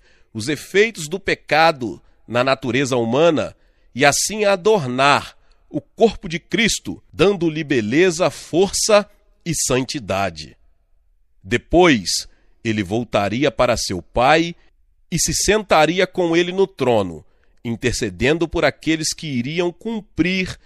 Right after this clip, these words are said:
sua vontade. Assim fazendo, o esmagamento da cabeça de Satanás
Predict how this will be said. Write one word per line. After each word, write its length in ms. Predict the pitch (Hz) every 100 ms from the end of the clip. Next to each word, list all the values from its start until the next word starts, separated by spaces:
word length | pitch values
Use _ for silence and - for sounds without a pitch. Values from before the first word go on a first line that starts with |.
| _
sua 300 | - 135 139
vontade. 800 | 117 107 - 98 104 90 76 - - - _ _ _ _ _ -
Assim 320 | 127 - 240
fazendo, 720 | - 127 95 147 185 120 90 - _ _ _
o 100 | 98
esmagamento 760 | 95 113 127 120 107 135 165 156
da 120 | 156
cabeça 560 | - 123 98 156 160
de 120 | 147 -
Satanás 560 | 165 - 151 101 95